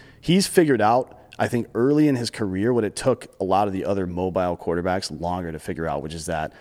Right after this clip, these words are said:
I don't have to run. The threat of me running is enough to open up some of these, you know, sidearm passes and, and some of these checkdowns,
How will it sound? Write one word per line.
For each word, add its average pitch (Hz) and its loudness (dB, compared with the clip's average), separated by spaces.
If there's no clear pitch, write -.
I 110 4
don't 156 2
have 110 0
to 110 -2
run. 80 -4
The 76 -8
threat 131 0
of 110 -4
me 92 -6
running 76 -6
is 80 -8
enough 80 -6
to - -10
open 85 -4
up 82 -4
some 90 -2
of 85 -4
these, 82 -8
you 90 -2
know, 82 -2
sidearm 87 0
passes 82 -4
and, 85 -6
and 78 -6
some 98 -2
of 78 -6
these 73 -8
checkdowns, 82 -2